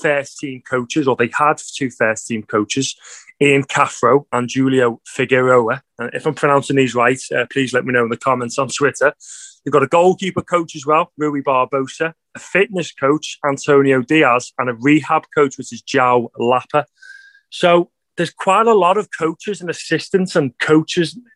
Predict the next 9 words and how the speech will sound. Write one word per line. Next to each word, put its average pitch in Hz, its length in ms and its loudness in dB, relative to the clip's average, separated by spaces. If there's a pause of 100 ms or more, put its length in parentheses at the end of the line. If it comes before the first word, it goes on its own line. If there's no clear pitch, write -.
(320)
for 139 160 0
goalkeepers, 151 760 2
for - 140 -18
fitness, 160 500 -2
for 139 160 0
rehab, 156 540 0 (440)
assistant 165 500 -4
managers. 156 440 -2
Now, 151 260 2